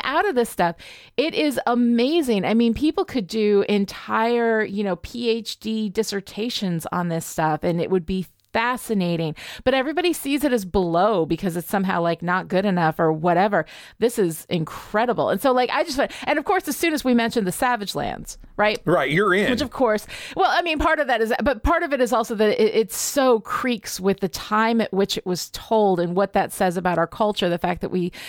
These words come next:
Speaker 1: use words like that and that we, you know, like, I, I mean, all these things that, that were ton-, were done in stories that were told back in that time,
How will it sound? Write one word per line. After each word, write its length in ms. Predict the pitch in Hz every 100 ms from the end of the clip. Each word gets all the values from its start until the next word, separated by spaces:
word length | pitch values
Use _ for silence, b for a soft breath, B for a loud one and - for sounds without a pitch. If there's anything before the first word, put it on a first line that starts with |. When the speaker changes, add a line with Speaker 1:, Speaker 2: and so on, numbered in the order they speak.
| B
Speaker 1:
use 260 | 240 277 196
words 300 | 220 220 -
like 220 | 190 190
that 260 | 196 190 185
and 100 | 190
that 100 | 175
we, 140 | 175
you 140 | - 214
know, 120 | 180
like, 220 | 190 185
I, 220 | 185 -
I 20 |
mean, 140 | 240 220
all 240 | 226 269
these 240 | 233 220 -
things 300 | 202 185 170
that, 280 | 180 -
that 360 | - 180 - 165
were 220 | 202 185 165
ton-, 440 | - 220 208 180 170
were 140 | 196
done 240 | 196 202 175
in 100 | 175
stories 340 | - 185 180
that 100 | 180
were 60 | -
told 340 | - 240 180
back 240 | 185 175 180
in 100 | 170
that 180 | 160
time, 300 | - 269 233